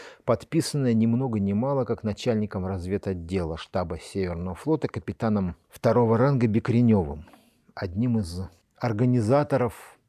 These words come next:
и, можно сказать, отцов-основателей вообще, кстати, советской военной разведки. Позволим себе, а, зачитать небольшой фрагмент, который характеризовал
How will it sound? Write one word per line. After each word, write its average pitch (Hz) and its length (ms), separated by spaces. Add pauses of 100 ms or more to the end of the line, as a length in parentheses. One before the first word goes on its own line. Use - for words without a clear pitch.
(220)
и, 87 120
можно 92 240
сказать, - 280
отцов-основателей 101 880
вообще, 98 300
кстати, - 280
советской 95 500
военной 82 400
разведки. 82 580 (260)
Позволим 131 440
себе, 135 640 (120)
а, 92 580 (220)
зачитать 107 720
небольшой 98 480
фрагмент, 117 540
который 113 440
характеризовал 98 1080